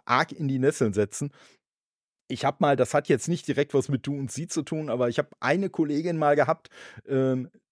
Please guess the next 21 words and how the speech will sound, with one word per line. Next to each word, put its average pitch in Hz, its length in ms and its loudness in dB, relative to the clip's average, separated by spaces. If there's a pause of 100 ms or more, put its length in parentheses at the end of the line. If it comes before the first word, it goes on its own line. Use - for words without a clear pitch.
die 135 300 -10
hat - 280 -2
auf 151 260 -2
einmal, 170 720 2
äh, 139 240 2
so 151 200 -2
im, 143 200 -6
im 139 220 -14
Display, 175 500 0
wenn 165 100 2
man 156 100 0
die 131 100 -6
angerufen 151 480 -4
hat, 139 120 -4
stand 196 260 0
da 175 40 2
auf 160 140 0
einmal 165 240 -2
ein 160 100 -6
anderer 143 220 -2
Nachname. 101 720 0